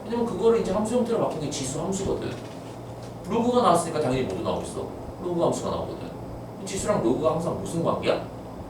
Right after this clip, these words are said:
마이너스 X에 대칭 관계, 역함수 관계. 그럼 수학하에서 했던 역함수 개념도 갖다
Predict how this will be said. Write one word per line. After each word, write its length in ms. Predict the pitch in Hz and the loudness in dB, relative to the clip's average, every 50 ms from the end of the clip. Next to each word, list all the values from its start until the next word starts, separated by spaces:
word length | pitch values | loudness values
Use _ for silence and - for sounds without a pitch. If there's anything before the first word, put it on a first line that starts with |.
| - - - - | -10 -12 -8 2
마이너스 460 | 123 123 127 127 123 117 113 104 110 | 4 4 6 6 4 2 0 -2 -2
X에 60 | 98 | -2
대칭 260 | - 95 92 - - - | -2 -2 -2 -2 -2 -4
관계, 260 | 98 95 95 98 87 | -2 -2 -2 -2 0
역함수 380 | - - - - - - - | -2 -2 -2 -4 -6 -6 -4
관계. 160 | - - - - - - - - - - - - - - - - - - - - - - - - - - - - - - - - - | -6 -6 -6 -8 -10 -10 -10 -10 -10 -10 -10 -12 -12 -12 -12 -12 -12 -12 -12 -12 -12 -12 -12 -12 -12 -12 -12 -12 -12 -12 -12 -10 -10
그럼 120 | 156 - | -8 -4
수학하에서 440 | - 190 202 202 - 185 170 151 147 | 0 0 0 2 2 2 2 2 0
했던 160 | - 104 107 | 0 -2 0
역함수 340 | 95 92 - - 123 110 90 | 0 0 0 0 -2 -2 -2
개념도 360 | 92 87 85 85 - - - | -4 -4 -4 -4 -6 -6 -8
갖다 200 | - - - - | -8 -8 -8 -10